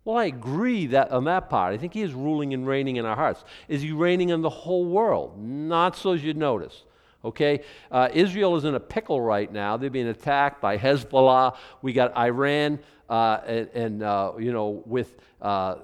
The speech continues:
with Syria, with Russia, with Turkey, north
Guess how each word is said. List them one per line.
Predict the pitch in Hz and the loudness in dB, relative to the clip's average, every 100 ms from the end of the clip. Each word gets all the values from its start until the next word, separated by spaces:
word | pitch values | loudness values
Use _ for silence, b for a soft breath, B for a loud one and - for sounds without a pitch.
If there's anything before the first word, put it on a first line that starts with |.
| - - 139 | -16 -20 -10
with | 123 127 - - | -6 -6 -8 -20
Syria, | _ - 147 156 156 107 104 120 B B 117 | _ -8 -2 0 2 0 -2 -4 B B -6
with | 123 104 | -6 -4
Russia, | 117 156 156 - 107 110 110 | 2 2 2 -2 -2 -2 -6
with | 117 - | -10 -6
Turkey, | - 185 180 120 110 120 120 | -2 -2 -2 -8 -10 -12 -10
north | 123 170 196 110 120 | -4 0 2 2 0